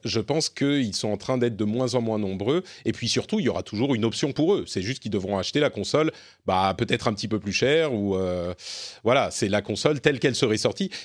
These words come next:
Généralement, euh, la cons-, les consoles nouvelles, quand elles sortent, elles sont plus chères. Et là, ils offriront aussi,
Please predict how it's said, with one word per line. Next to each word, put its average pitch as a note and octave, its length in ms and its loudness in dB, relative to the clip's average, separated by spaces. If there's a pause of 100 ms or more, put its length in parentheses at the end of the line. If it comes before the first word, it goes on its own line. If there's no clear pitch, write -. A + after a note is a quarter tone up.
Généralement, D#3+ 760 2
euh, G#2 160 4
la A#2+ 140 2
cons-, C3+ 140 -4 (140)
les B2+ 120 0
consoles C3 400 2
nouvelles, A#2 420 2
quand G#2+ 180 -6
elles A2+ 120 2
sortent, B2 320 0
elles C#3 160 0
sont C#3 140 -4
plus A#2+ 160 -2
chères. E3+ 360 2 (320)
Et A2 420 4
là, C#3+ 300 4
ils G#2+ 160 -2
offriront B2+ 540 0
aussi, G3+ 560 0